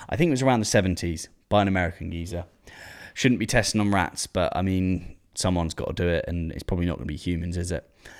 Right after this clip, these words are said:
So, the rat park experiment, twenty-five milligrams of methadone or morphine, one of the two, is put into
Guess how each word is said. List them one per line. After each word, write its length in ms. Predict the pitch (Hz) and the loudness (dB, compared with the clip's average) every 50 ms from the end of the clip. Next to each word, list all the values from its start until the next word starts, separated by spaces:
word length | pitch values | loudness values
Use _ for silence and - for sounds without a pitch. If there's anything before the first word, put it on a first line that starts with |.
| - - - - _ | -20 -20 -20 -20 _
So, 460 | - - 113 104 101 98 98 95 92 - - - - - - - - - - - - - - - - - - - - - - - - - | -4 2 4 4 6 6 4 2 0 -4 -6 -6 -8 -8 -10 -14 -18 -20 -20 -20 -20 -20 -16 -14 -14 -14 -14 -16 -18 -18 -20 -18 -8 -4
the 100 | 104 101 | -2 4
rat 260 | 113 107 95 - - | 4 4 4 4 2
park 260 | - 101 92 - - | 2 2 2 2 -2
experiment, 600 | - - - - 90 87 87 87 82 82 - - - - - - - - - - - - | -10 -10 -6 -4 -2 -2 -2 -2 -2 -4 0 0 0 0 0 -4 -10 -10 -12 -12 -14 -10
twenty-five 460 | - - 127 123 120 - 120 113 104 107 | -2 2 2 4 4 4 2 2 2 2
milligrams 580 | 107 101 98 87 95 92 90 90 90 87 - | 0 0 0 -2 0 0 0 0 -2 -4 -4
of 300 | 90 85 - - - - _ _ _ _ _ _ _ - | -8 -8 -8 -12 -20 -20 _ _ _ _ _ _ _ -6
methadone 600 | 92 92 87 - - 80 85 82 82 82 90 92 95 - - _ _ _ _ _ _ _ _ _ _ _ - - - - 71 | -4 -4 -4 -4 -6 -4 -4 -4 -4 -4 -6 -8 -10 -14 -20 _ _ _ _ _ _ _ _ _ _ _ -20 -20 -18 -12 -10
or 220 | 67 73 85 82 | -6 -4 -4 -2
morphine, 680 | 87 90 90 87 82 - - 87 82 82 82 87 87 87 - _ _ _ _ _ _ _ _ _ _ _ _ _ _ _ _ _ _ _ _ _ | -2 0 0 -2 -2 -4 -6 -6 -6 -6 -6 -6 -8 -10 -14 _ _ _ _ _ _ _ _ _ _ _ _ _ _ _ _ _ _ _ _ _
one 180 | - 95 98 92 | -6 -2 -2 -2
of 80 | 90 87 | -2 -4
the 60 | 85 | -6
two, 320 | - - 87 80 80 92 98 _ _ _ _ _ - | -6 -6 -6 -6 -6 -8 -12 _ _ _ _ _ -8
is 120 | - 95 90 | -6 -6 -6
put 240 | - - 131 107 80 | 0 0 2 2 2
into 640 | 107 101 101 92 - - 98 87 85 85 85 78 | 2 2 0 0 -2 0 0 0 0 -2 -6 -8